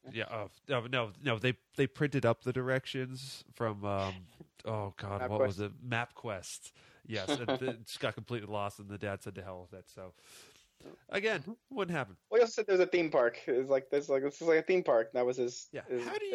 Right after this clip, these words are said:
Speaker 2: big
Speaker 1: not
Speaker 2: rush.
Speaker 1: know about the theme park, the abandoned theme park? From
Speaker 2: Which is, I mean, if you wanna talk about good metaphor for the film itself, 'cause it's kind of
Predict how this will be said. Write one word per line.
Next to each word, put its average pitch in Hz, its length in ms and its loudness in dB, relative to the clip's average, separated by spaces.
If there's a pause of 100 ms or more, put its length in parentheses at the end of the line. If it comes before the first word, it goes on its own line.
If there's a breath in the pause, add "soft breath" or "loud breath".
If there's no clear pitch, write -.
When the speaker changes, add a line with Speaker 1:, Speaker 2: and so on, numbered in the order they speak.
Speaker 2:
big - 60 -4
Speaker 1:
not 294 140 8
Speaker 2:
rush. 226 180 2
Speaker 1:
know 233 140 4
about 170 300 2
the 107 140 -2
theme 117 460 -2
park, 98 320 -2 (100)
the 113 100 -4
abandoned 107 680 -2
theme 104 340 -8
park? 95 420 -6 (600)
From 220 200 2
Speaker 2:
Which 226 100 2
is, 269 100 6
I 208 100 8
mean, 208 120 6
if 175 60 2
you 180 80 4
wanna 185 100 8
talk 190 140 8
about 160 180 6
good 156 160 4
metaphor 139 400 6
for 131 140 2
the 123 100 4
film 127 300 4
itself, 123 340 2
'cause 123 180 -2
it's 127 200 -2
kind 127 220 -4
of 117 120 -6